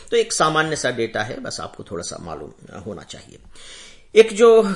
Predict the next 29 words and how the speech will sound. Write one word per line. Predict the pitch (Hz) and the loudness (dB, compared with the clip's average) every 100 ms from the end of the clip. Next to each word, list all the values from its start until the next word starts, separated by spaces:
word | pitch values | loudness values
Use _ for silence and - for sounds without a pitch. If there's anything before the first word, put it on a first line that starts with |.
| - | -6
खबर | 156 170 214 | 0 2 4
है, | 151 120 107 | 4 2 0
अ, | - 113 107 104 | -4 -8 -6 -8
मित्रों, | 98 98 107 | -10 -10 -10
मैं | |
समझता | 101 101 98 101 | -8 -12 -12 -14
हूं | 104 | -12
कि | 101 | -12
ये | |
भी | 101 | -12
थोड़ी | 104 101 | -12 -14
सी | - | -12
महत्वपूर्ण | 95 117 - 143 | -14 -16 -14 -14
खबर | 135 107 110 | -12 -10 -10
है, | 113 | -8
आज | 107 107 | -10 -12
के | - | -14
अखबारों | 98 95 90 107 | -16 -14 -14 -12
में | 104 | -14
काफी | - 82 - | -16 -16 -16
वो | - 98 | -16 -14
छपा | 110 120 113 | -12 -10 -10
भी | 110 | -10
है, | 110 110 | -12 -10
news | 107 113 104 | -8 -8 -8
में | 104 | -10
भी | 101 | -10
था | 101 104 | -12 -14
कि, | - 95 | -12 -14